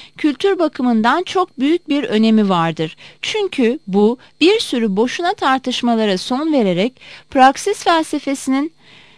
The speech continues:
organik bir gelişmesine olanak sağlayacak ve onu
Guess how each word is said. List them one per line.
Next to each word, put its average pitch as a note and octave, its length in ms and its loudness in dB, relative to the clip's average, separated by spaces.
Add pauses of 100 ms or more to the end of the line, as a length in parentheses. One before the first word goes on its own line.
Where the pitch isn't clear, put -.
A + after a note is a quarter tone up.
(280)
organik B3+ 560 4
bir F4 120 2
gelişmesine C4+ 760 -2
olanak B3 520 -2
sağlayacak G#3+ 840 0
ve A#3+ 140 2
onu B3+ 420 2